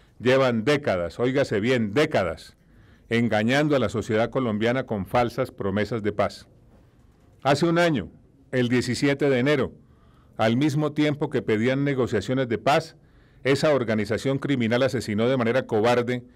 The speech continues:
a veintidós cadetes en la Escuela General Santander. El mecanismo de monitoreo y verificación de Naciones Unidas confirmó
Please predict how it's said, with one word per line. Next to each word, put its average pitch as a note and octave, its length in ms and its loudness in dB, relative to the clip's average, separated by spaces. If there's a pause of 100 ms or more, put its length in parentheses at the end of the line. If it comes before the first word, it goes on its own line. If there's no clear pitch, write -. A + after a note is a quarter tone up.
(260)
a A2 100 2
veintidós G#2+ 540 0
cadetes A#2+ 480 0
en G#2+ 120 -2
la G2+ 60 -2
Escuela A2+ 320 -2
General G2 320 -2
Santander. F#2+ 560 -2 (1040)
El G#2+ 160 -2
mecanismo A#2+ 640 0
de C3 120 2
monitoreo A2 520 0
y D3 60 2
verificación A2+ 680 -2
de C#3 80 0
Naciones C3 360 -2
Unidas C3 320 -2
confirmó A#2 680 -2